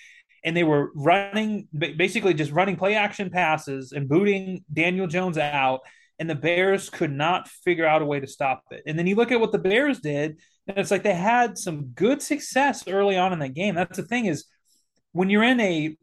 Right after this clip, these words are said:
you know, a, a fourth and two situation inside the five-yard line, that's the time when you have to go for it, especially when you're only down seven to three. Like, a field goal doesn't get you the lead. You might as well go for it. You might as well throw the ball. They had multiple different opportunities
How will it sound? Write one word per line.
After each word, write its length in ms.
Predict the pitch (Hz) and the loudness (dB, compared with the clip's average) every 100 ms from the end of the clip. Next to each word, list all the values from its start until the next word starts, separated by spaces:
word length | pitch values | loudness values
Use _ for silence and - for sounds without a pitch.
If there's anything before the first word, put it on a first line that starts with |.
| _ 175 | _ -8
you 120 | 170 | 0
know, 140 | 160 | 2
a, 760 | 151 165 160 143 143 165 156 160 | 2 0 -4 -10 -12 -8 -4 -4
a 40 | |
fourth 380 | - 226 254 247 | -2 0 2 2
and 120 | 208 | 0
two 160 | 220 208 | 0 -2
situation 920 | 226 208 - 147 160 180 156 139 135 | -2 -2 -2 0 2 0 -2 -6 -2
inside 760 | 180 208 - 190 170 170 156 | 0 0 0 0 2 2 0
the 60 | 139 | -4
five-yard 720 | - 170 156 131 135 139 131 | 0 2 2 2 2 2 0
line, 240 | 123 117 117 _ _ - | -4 -12 -18 _ _ -6
that's 380 | 135 196 208 - | 2 2 2 -4
the 80 | 208 | -2
time 300 | - 170 156 | 2 2 2
when 100 | 139 | -2
you 80 | |
have 140 | 139 131 | -4 -4
to 60 | |
go 220 | 131 127 123 - | -4 -4 -6 -8
for 140 | 131 | -6
it, 40 | 131 | -6
especially 440 | - 196 202 214 | -2 -2 -2 -2
when 140 | 185 | -2
you're 200 | 170 175 | 0 0
only 140 | 185 180 | 0 0
down 300 | 147 151 147 | 0 2 0
seven 280 | 117 156 156 | 2 2 2
to 80 | 139 | -6
three. 460 | 147 147 135 135 | -6 -6 -4 -2
Like, 180 | 135 131 | -2 -2
a 60 | 131 | -4
field 300 | 208 226 202 | 0 2 4
goal 200 | 196 180 | 2 4
doesn't 300 | 160 170 175 | 0 0 -4
get 120 | 160 | -4
you 120 | 156 | -4
the 100 | 139 | -4
lead. 280 | 139 139 131 | -2 -2 -2
You 100 | 139 | -6
might 340 | 135 147 196 | -2 0 2
as 100 | 214 | 0
well 180 | 175 185 | 0 0
go 200 | 143 135 | 2 0
for 200 | - 143 | -2 -8
it. 80 | 131 | -8
You 100 | 143 | -4
might 200 | 147 190 | -2 0
as 120 | 180 | 0
well 120 | 160 | -2
throw 180 | 156 156 | 0 -2
the 60 | 139 | 0
ball. 180 | 131 131 | 0 2
They 160 | 220 | 0
had 260 | 254 254 196 | 2 2 0
multiple 680 | 165 175 233 277 - 262 175 | -4 -2 -2 -4 -6 -6 -2
different 300 | 190 208 208 | 0 0 0
opportunities 920 | 185 190 156 - 160 135 127 123 123 | 0 0 -6 -8 -6 -4 -4 -4 -10